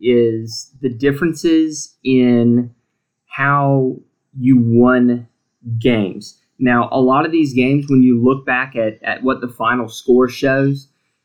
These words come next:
they don't look, they don't look close.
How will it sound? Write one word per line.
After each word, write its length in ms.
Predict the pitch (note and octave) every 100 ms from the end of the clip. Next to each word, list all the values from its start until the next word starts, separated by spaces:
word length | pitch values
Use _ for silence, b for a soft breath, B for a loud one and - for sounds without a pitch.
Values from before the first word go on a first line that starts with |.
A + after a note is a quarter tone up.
| _ -
they 260 | A#2 C3+
don't 480 | C3+ A#2 - A2 B2+
look, 300 | C#3 C#3 - _ _ _ _
they 60 | B2+
don't 200 | D3+ C3
look 240 | B2+ -
close. 720 | - A2 G2 C#2 - - -